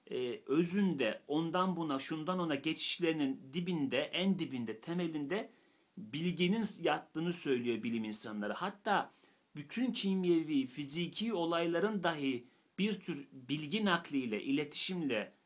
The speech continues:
açıklanabileceğini söyleyenler var. Diyelim ki sıcak bir suyu soğuk bir zemine koydunuz. Sıcak suyla soğuk zemin arasında ne oluyor? Bir ısı değişimi oluyor. Ee, sıcak olan soğuyor, ısısından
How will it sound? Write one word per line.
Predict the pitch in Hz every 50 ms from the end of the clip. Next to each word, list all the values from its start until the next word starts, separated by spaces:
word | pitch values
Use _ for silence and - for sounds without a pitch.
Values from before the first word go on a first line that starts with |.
| _ _ _ _ _
açıklanabileceğini | - - - - 196 180 170 175 170 175 165 170 165 170 160 165 170 170 185 180
söyleyenler | - - 151 143 143 139 139 139 135 135 139 139 131
var. | 120 104 98 87 87 - - _ _ _ _ _ _ _ _ _ _ _ _ _ _ _ _ 127
Diyelim | 147 185 208 202 190 180 170 151
ki | - - 185 190 180 - -
sıcak | - - - 156 147 185 185 180 - - 156
bir | 151 143
suyu | 139 - - 139 135 139 170 185 175 - -
soğuk | - - - 156 170 180 175 - 156
bir | 160 151
zemine | 143 139 147 143 139 135 131 151 156
koydunuz. | 151 - 131 123 120 - 117 117 113 104 - - - _ _ _ _ _ _ _ _ _
Sıcak | - - 147 139 165 185 - 180
suyla | - - 170 156 147
soğuk | 135 - - 160 175 180 180 180 151
zemin | 151 156 151 151 143
arasında | 151 160 170 160 - - 156 147 147 170
ne | 175 175
oluyor? | 185 180 170 160 156 165 185 190 196 - _ _ _ _ _ _ -
Bir | 127 135 151 165 165 - -
ısı | 147 139 - 190 180 143
değişimi | 156 135 127 120 - - 120 110
oluyor. | 107 104 98 98 95 90 90 87 - _ _ _ _ _ _ _ _ - - _ -
Ee, | - 117 113
sıcak | - - 135 131 165 165 165 165
olan | 151 123 113 98 98
soğuyor, | 95 - - - 160 170 175 175 170 175 175 180 - - -
ısısından | - - 147 135 - 147 135 131 123 117 104 92